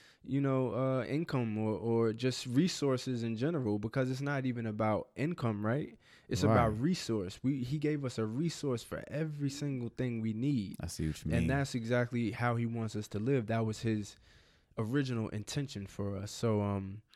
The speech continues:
Speaker 2: Mm-hmm.
Speaker 1: you know, uh, I guess on a practical level,
Speaker 2: Mm-hmm.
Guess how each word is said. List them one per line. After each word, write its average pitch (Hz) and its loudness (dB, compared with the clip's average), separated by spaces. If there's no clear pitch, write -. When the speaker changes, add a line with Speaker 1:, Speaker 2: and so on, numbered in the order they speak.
Speaker 2:
Mm-hmm. 85 2
Speaker 1:
you 180 2
know, 175 6
uh, 135 4
I 123 0
guess 143 0
on 135 2
a 110 2
practical 139 0
level, 104 2
Speaker 2:
Mm-hmm. 104 4